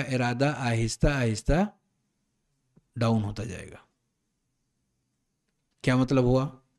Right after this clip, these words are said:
तीन बातें इन्होंने जिक्र किया। नंबर एक, इरादा कमज़ोर हो जाएगा।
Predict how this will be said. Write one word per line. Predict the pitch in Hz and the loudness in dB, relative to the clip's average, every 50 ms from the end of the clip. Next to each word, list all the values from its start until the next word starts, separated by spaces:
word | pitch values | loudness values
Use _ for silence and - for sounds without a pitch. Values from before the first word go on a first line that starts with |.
| _ _ _ _ _ _ _ _ _ _ _ _ _ _ _ _ _ _ _ _ _ _ _ _ _ - | _ _ _ _ _ _ _ _ _ _ _ _ _ _ _ _ _ _ _ _ _ _ _ _ _ 4
तीन | - 185 196 196 190 | 6 8 8 8 6
बातें | 185 180 175 - 180 | 6 6 6 4 4
इन्होंने | 165 160 165 160 160 | 4 4 2 2 2
जिक्र | 147 147 131 131 120 | 2 2 0 0 -2
किया। | - - 110 104 - - _ _ _ _ _ _ _ _ _ _ _ _ _ _ _ _ _ _ _ _ _ _ - | -4 -6 -8 -10 -10 -14 _ _ _ _ _ _ _ _ _ _ _ _ _ _ _ _ _ _ _ _ _ _ -4
नंबर | 120 139 143 151 160 160 175 | 0 0 2 4 4 6 6
एक, | 190 202 214 208 - - _ _ _ _ _ _ _ _ _ _ _ _ _ _ _ _ _ _ _ _ _ _ _ _ _ _ _ _ _ _ _ _ _ _ _ _ | 6 4 4 0 -4 -18 _ _ _ _ _ _ _ _ _ _ _ _ _ _ _ _ _ _ _ _ _ _ _ _ _ _ _ _ _ _ _ _ _ _ _ _
इरादा | - 139 147 147 156 147 180 175 | 2 6 6 6 6 6 6 4
कमज़ोर | 175 170 160 151 151 165 156 | 4 2 2 4 6 6 8
हो | 147 143 127 | 6 6 4
जाएगा। | 127 113 110 104 104 101 | 2 0 0 -2 -4 -8